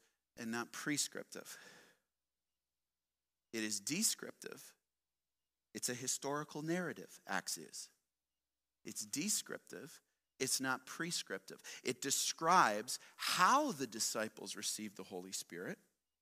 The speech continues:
tongues of fire, mighty rushing wind,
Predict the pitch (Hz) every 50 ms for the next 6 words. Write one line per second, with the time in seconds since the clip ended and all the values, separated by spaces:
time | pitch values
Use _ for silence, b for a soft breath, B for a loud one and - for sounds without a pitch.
0 | _ _ _ - - 113 101 98 107 147 175 - - 131 113 113 113 123 131 147
1 | B B B B B 110 117 113 113 123 139 156 156 143 147 151 170 - - 196
2 | 196 185 165 147 135 131 131 139 156